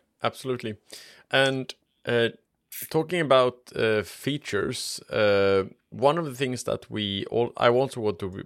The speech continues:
bring up today is something called the Release Planner, the Dynamics three sixty-five for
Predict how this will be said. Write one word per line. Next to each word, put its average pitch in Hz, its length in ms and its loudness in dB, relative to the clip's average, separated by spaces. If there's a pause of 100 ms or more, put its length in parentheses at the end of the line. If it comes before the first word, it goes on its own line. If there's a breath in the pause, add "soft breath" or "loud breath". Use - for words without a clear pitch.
bring 95 180 -2
up - 140 -6
today 101 360 0 (760 loud breath)
is 117 340 -2
something 113 560 -2
called 104 580 0
the 101 80 -6
Release 104 400 -2
Planner, - 560 -6 (180)
the - 60 -12
Dynamics 113 400 -2
three 113 120 -6
sixty-five 101 500 0
for 92 260 -6